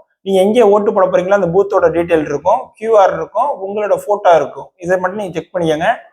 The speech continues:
இது எப்படி ஃபில் பண்ணணுங்கிறத எளிமையா ஒரு நிமிஷத்துக்குள்ள சொல்றோம். உங்களோட இப்ப, இப்ப லேட்டஸ்ட் போட்டோ ஒண்ணு இங்க ஒட்டிக்கங்க. உங்க ஆதார் அட்டையை எடுத்துக்கங்க.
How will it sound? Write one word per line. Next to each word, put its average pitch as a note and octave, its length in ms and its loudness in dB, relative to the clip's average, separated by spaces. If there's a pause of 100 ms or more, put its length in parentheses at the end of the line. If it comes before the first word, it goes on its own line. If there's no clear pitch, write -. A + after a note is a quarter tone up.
(360)
இது G3 140 2
எப்படி G#3 220 2
ஃபில் C4 300 0
பண்ணணுங்கிறத A3+ 680 2
எளிமையா A3 400 2
ஒரு G3+ 220 2
நிமிஷத்துக்குள்ள G3 380 -2
சொல்றோம். E3+ 460 2 (460)
உங்களோட A3 300 2
இப்ப, G#3+ 180 2
இப்ப F3+ 180 0
லேட்டஸ்ட் A3+ 500 2
போட்டோ A#3 340 4
ஒண்ணு G#3+ 80 0
இங்க F3+ 260 2
ஒட்டிக்கங்க. D#3+ 420 0 (480)
உங்க G3+ 200 2
ஆதார் B3 360 4
அட்டையை G#3+ 340 0
எடுத்துக்கங்க. F#3 340 -2